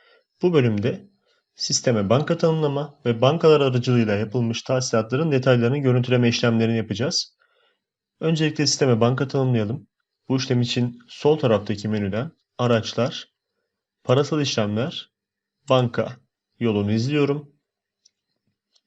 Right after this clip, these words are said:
Bu sayfada şu anda sisteme tanımlı olan bankaları görüntülüyorsunuz. Şimdi yeni banka ekleme işlemi için sağ üst taraftaki yeni banka ekle butonuna tıklıyorum.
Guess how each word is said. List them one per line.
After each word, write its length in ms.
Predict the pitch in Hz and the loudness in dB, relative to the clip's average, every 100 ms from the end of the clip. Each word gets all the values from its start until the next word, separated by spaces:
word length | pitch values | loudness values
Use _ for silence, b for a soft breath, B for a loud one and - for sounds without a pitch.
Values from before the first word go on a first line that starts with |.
| _ _ _ _ _ | _ _ _ _ _
Bu 100 | 143 | -6
sayfada 540 | 165 190 185 175 175 185 - | 0 0 2 0 0 -2 -6
şu 200 | - 160 | 0 2
anda 220 | 151 143 | 4 2
sisteme 460 | - - - 147 | 2 0 0 0
tanımlı 320 | 151 143 147 147 | 2 0 2 2
olan 260 | 120 160 | 2 2
bankaları 440 | 139 143 135 110 104 | 0 2 2 2 2
görüntülüyorsunuz. 960 | 101 98 98 104 104 - 202 - - _ _ _ _ _ _ | -2 -4 -6 -10 -8 -8 -8 -10 -20 _ _ _ _ _ _
Şimdi 320 | - 160 156 | -12 -6 -2
yeni 240 | 143 151 139 | 0 2 4
banka 280 | 135 127 | 4 4
ekleme 320 | 117 113 117 113 | 0 2 0 0
işlemi 320 | - 131 123 | -2 -2 -2
için 400 | - 160 196 - | -4 -8 -10 -12
sağ 280 | - 151 143 | -2 2 2
üst 140 | 131 | 0
taraftaki 640 | 117 107 107 120 160 175 - | -2 -2 -4 -6 -6 -8 -4
yeni 240 | 147 135 | 0 4
banka 260 | 120 113 151 | 4 2 0
ekle 240 | 131 131 | 2 0
butonuna 340 | 104 113 107 101 | 0 -4 -6 -8
tıklıyorum. 480 | - 113 107 175 | -8 -6 -6 -8